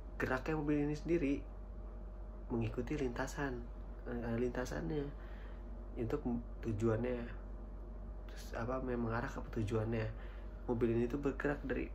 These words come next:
titik A ke titik B dengan jarak tertentu dan lintasan tertentu. Nah, jadi untuk jaraknya ini juga,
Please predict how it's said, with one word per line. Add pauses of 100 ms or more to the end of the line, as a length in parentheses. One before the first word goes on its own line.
(140)
titik
A (480)
ke
titik
B (320)
dengan
jarak
tertentu
dan
lintasan
tertentu. (800)
Nah,
jadi (240)
untuk
jaraknya
ini
juga,